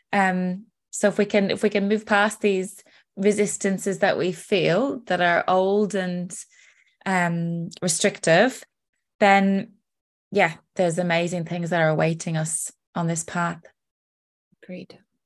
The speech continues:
Speaker 2: And it's exciting. Like, as,
Speaker 1: Mm.
Speaker 2: as much as the world can feel heavy at times, also understand that it's the most exciting time, and your soul had to petition to be here, had to have, like,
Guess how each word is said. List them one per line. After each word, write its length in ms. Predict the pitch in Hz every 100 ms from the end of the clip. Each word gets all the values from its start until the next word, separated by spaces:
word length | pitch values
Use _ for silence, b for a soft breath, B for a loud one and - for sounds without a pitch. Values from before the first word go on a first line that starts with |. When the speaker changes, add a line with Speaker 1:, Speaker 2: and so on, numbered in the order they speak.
| -
Speaker 2:
And 80 | 208
it's 160 | 214
exciting. 720 | 240 - 226 220 202 165 190 190
Like, 220 | 180 165
as, 240 | - 196
Speaker 1:
Mm. 200 | 170 180
Speaker 2:
as 140 | 196 180
much 240 | 175 175
as 120 | 208 -
the 140 | 190
world 420 | 190 190 185 185 - - _
can 180 | - 196
feel 220 | 190 175
heavy 360 | 185 175 190 208
at 160 | 220
times, 380 | - 214 214 220 -
also 380 | - 175 185 196
understand 720 | - 185 180 - 180 165 175
that 100 | 165
it's 220 | - - _ _ _ _
the 80 | -
most 240 | 190 180 185
exciting 380 | 190 196 180
time, 240 | 180 190 175
and 100 | 165
your 140 | 175
soul 500 | 190 - 196 185 180 b _ _ _ -
had 160 | 196
to 60 | 196
petition 680 | - - - 269 285 269 233
to 120 | 226
be 280 | 185 - 226
here, 220 | 220 156
had 160 | 190 190
to 80 | 208
have, 340 | - 175 190
like, 240 | 170 165